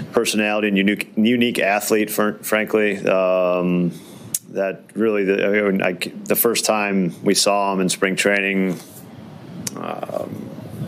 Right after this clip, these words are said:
you know, with us significantly last year,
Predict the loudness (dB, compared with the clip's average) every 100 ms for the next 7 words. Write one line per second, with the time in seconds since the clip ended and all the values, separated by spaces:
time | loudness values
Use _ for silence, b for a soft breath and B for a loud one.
0 | -6 0 4 6 4 4 4 2 0 2
1 | 0 0 0 2 4 4 4 2 4 4
2 | 6 4 2